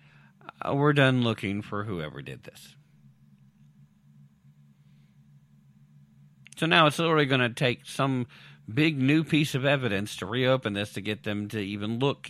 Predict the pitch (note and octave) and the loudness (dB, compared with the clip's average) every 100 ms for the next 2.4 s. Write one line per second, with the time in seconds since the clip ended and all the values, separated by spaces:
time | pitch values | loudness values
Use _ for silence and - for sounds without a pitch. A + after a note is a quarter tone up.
0 | - G2+ G2+ A2 A2+ A2 - B2 - - | -10 -8 -6 -4 -4 -6 -12 -16 -20 -20
1 | - - - - - - - F2 - A2+ | -20 -20 -20 -20 -20 -18 -10 -10 -8 -8
2 | - D#3 E3+ | -4 -4 -4